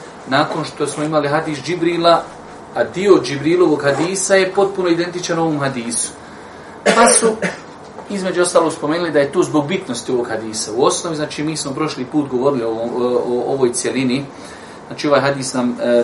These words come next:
prenosi od Božih poslanika, alejhi salatu vesselam, Abdullah ibn Omar, da je rekao: „Čuo sam Allahov poslanika, alejhi salatu vesselam, da kaže: Islam je sagrađen na pet temelja. Svjedočenju da nema Boga osim Allaha, da je Muhammed njegov rob i poslanik, obavljanju namaza, davanju zekijata,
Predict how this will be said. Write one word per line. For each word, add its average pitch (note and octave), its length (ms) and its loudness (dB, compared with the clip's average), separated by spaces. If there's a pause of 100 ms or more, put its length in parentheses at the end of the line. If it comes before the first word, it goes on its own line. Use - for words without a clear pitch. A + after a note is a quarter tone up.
prenosi C3 380 0
od A#2+ 60 -4
Božih C3 220 -2
poslanika, B2 480 0
alejhi B2 140 0
salatu B2+ 360 2
vesselam, B2+ 360 0
Abdullah B2 360 0
ibn A#2 220 -2
Omar, B2+ 260 4 (720)
da B2 60 6
je B2+ 40 6
rekao: C#3 260 4
„Čuo D#3+ 240 4
sam - 180 0
Allahov C#3+ 280 4
poslanika, C#3+ 480 0
alejhi C#3 180 2
salatu C3+ 380 2
vesselam, C3 240 -2
da A#2 80 0
kaže: D3+ 280 2
Islam D#3+ 380 2
je B2 80 2
sagrađen D#3 580 4
na A#2+ 100 0
pet C#3 280 2
temelja. G#2 380 -2 (440)
Svjedočenju D#3 540 0
da A#2+ 100 2
nema C3+ 240 2
Boga B2 260 2
osim A2+ 260 2
Allaha, B2+ 380 4
da A#2+ 60 -4
je A2+ 60 -2
Muhammed A#2+ 440 -2
njegov A#2 240 -2
rob B2+ 160 2
i A2+ 60 -2
poslanik, C3 460 0 (260)
obavljanju C#3+ 420 6
namaza, C#3+ 400 4
davanju D3 320 4
zekijata, D3 640 4